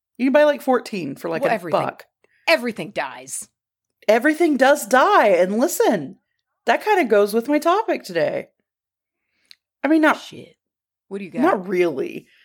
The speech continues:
Speaker 1: but in a, in a, in a little way. I am talking to you about a crystal that I saw while I was doing research for a different crystal,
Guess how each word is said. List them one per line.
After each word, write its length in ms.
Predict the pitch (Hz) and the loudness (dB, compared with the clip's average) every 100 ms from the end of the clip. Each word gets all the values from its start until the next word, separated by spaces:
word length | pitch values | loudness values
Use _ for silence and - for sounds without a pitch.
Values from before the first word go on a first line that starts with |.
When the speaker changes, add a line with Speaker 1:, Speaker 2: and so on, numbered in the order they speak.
| _ - | _ -4
Speaker 1:
but 360 | 175 190 160 - | 2 2 2 0
in 140 | 220 | 2
a, 100 | 208 | 2
in 200 | 208 220 | 2 2
a, 120 | 208 | 2
in 140 | 196 202 | 2 2
a 60 | 190 | 0
little 180 | 185 | 0
way. 180 | 160 151 - | 0 0 0
I 140 | 285 | 0
am 160 | 403 370 | 0 -4
talking 440 | 320 302 311 294 | -4 -4 -6 -10
to 120 | 302 254 | -8 -8
you 420 | 185 156 165 - _ _ - - - - - | -6 -6 -8 -12 _ _ -20 -20 -20 -20 -6
about 260 | 220 269 262 | 0 2 0
a 40 | |
crystal 920 | 262 - 370 370 - 226 170 139 139 - _ | -4 -2 -2 -2 -4 0 0 -2 -6 -12 _
that 160 | 214 208 | 0 2
I 240 | 226 330 | 2 2
saw 600 | 403 - 196 165 147 180 233 _ _ _ _ _ | 0 -2 0 0 0 -2 -6 _ _ _ _ _
while 320 | 190 214 269 | 0 2 4
I 80 | 339 | 2
was 200 | 320 247 | 0 -2
doing 280 | 247 233 208 | -2 -2 -4
research 520 | 175 175 - 160 - | -8 -10 -8 -8 -10
for 340 | - 170 - - _ _ - | -10 -8 -8 -10 _ _ -6
a 100 | 180 - | -6 -6
different 580 | - 247 247 185 - - - - | -4 -4 -2 -4 -4 -14 -18 -12
crystal, 640 | - 135 - 151 175 - | -8 -6 -4 -2 -2 -6